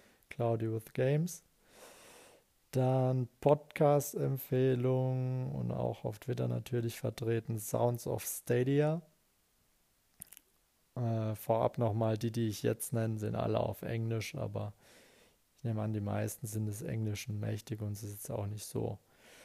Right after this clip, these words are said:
schwer zu verstehen. Reden alle sehr deutlich und, ähm,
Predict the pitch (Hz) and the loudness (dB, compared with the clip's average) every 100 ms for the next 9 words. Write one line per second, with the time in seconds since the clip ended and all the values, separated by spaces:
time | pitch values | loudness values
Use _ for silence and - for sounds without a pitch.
0 | - - _ - - 117 - 110 107 - | -20 -20 _ -14 -2 0 0 -2 -2 0
1 | 135 139 147 135 - _ _ _ - 147 | 4 4 4 0 -4 _ _ _ -14 -2
2 | 120 110 120 113 110 110 107 110 113 113 | 0 0 0 0 0 0 -2 0 0 0
3 | - 110 107 113 - 117 110 107 107 107 | -2 -4 -4 -6 -10 -8 -6 -4 -4 -4
4 | 104 110 - 147 110 104 104 104 | -6 -8 -10 -6 -4 -4 -6 -8